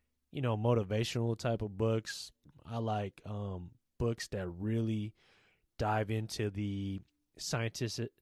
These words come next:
scientific aspects of things and break it down, and, uh, just, just to kind of explain how things work. And, um, you know, I really like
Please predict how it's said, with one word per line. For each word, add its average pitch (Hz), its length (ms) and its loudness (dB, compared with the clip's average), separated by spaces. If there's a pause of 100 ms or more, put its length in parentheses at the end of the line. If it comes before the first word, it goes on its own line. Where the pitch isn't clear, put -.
scientific 131 960 -2
aspects 117 580 -4
of 98 100 -12
things 107 340 -4
and 92 120 -6
break 110 260 -2
it 87 100 -8
down, 101 480 -2 (480)
and, 95 300 -2
uh, 95 240 2
just, 98 440 -4
just 104 240 -4
to 110 100 -4
kind 107 220 -4
of 95 80 -6
explain 110 580 -4
how 101 200 -2
things 107 360 -4
work. 110 440 0 (580)
And, 95 320 -2
um, 98 440 0 (420)
you 101 80 -4
know, 101 80 0
I 101 120 2
really 110 340 2
like 107 460 0